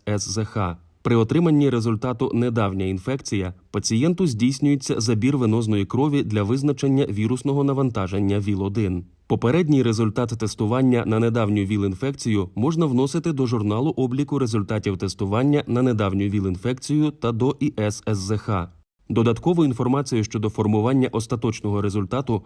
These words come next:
буде висвітлено у темі "Робота у І С С З Х". Шановні колеги, на цьому ми завершуємо огляд третьої частини курсу "Біоетичним засадам проведення проєкту,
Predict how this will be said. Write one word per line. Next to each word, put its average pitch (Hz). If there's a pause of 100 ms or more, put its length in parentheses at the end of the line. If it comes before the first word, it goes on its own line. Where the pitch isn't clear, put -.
буде 113
висвітлено 147
у 120
темі 131
"Робота 113
у 120
І 113
С 101
С 101
З 98
Х". 92 (240)
Шановні 151
колеги, 104 (140)
на 107
цьому 165
ми 151
завершуємо 147
огляд 131 (120)
третьої 113
частини 98
курсу 147
"Біоетичним 107
засадам 123
проведення 104
проєкту, 113